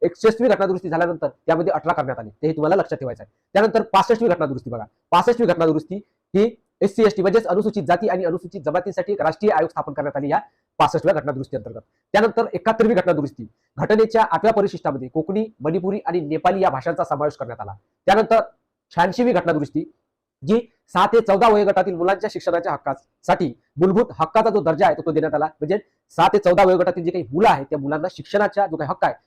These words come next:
मूलभूत हक्क आहे, तो दर्जा जो आहे, त्यांना बहाल करण्यात आला. त्यानंतर शेवटची बघा महत्त्वाची जी घटनादुरुस्ती आहे, ती घटनादुरुस्ती आहे त्र्याण्णवी घटनादुरुस्ती, जी विना अनुदानित खाजगी शिक्षणामध्ये आरक्षण देण्यासाठी ही तरतूद करण्यात आली. त्याआधी शहाऐंशी याच्यामध्ये एकवीस अ हे नव,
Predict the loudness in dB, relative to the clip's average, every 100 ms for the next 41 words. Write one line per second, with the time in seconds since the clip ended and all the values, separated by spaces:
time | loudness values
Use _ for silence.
0 | -2 2 2 2 -2 -2 -2 _ -6 -2
1 | 2 2 2 -2 -4 -6 -8 -10 -12 -14
2 | _ _ -2 0 2 2 4 4 4 4
3 | 4 0 -2 -8 -16 _ -2 -2 -2 _
4 | _ _ _ _ _ _ -12 0 2 2
5 | 2 2 0 -2 -10 _ _ -2 2 2
6 | 2 2 0 -2 2 2 2 -4 _ _
7 | _ _ _ 2 4 6 4 2 0 -2
8 | -8 -8 -12 _ -4 -2 2 0 0 _
9 | _ _ 0 2 2 2 0 _ _ _
10 | -2 0 -2 -4 -2 -2 0 -2 -2 -4
11 | -6 -6 -8 -12 -16 _ _ -8 -6 -6
12 | -6 -6 -6 -12 -14 _ 2 4 4 2
13 | 2 4 4 4 0 -4 -10 _ -4 -2
14 | 2 0 4 4 4 2